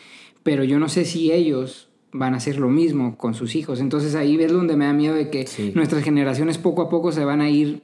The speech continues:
Speaker 1: perdiendo y eso es
Speaker 2: Yo, yo tengo un, un, una idea, una forma de pensar sobre eso.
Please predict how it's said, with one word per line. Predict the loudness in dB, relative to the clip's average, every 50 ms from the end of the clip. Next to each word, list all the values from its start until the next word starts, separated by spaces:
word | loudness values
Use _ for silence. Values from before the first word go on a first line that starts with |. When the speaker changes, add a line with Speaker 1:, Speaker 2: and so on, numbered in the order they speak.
| _ -2
Speaker 1:
perdiendo | -2 -2 0 0 0 0 0 0 0 0 0
y | 0 0
eso | -2 -2 -4
es | -8 -8 -8 -8
Speaker 2:
Yo, | -6 -4 -4 -4 -4 -6 -8 -16 _ _ _ -6
yo | -4 -4 -4 -2
tengo | -2 -2 0 0 0 0
un, | 0 0 0 0 0 -2 -2 -4 -6 -8
un, | -6 -6 -6 -6 -6 -6 -6 -8 -10 -14 _ _ _ _ _ _ _ -8
una | -6 -6 -4
idea, | -4 -2 -2 -4 -4 -4 -6 -6 -6
una | -6 -6 -6 -8 -8
forma | -8 -8 -8 -6 -6
de | -6 -8
pensar | -8 -10 -10 -10 -12 -12
sobre | -10 -10 -8 -8 -8 -10
eso. | -12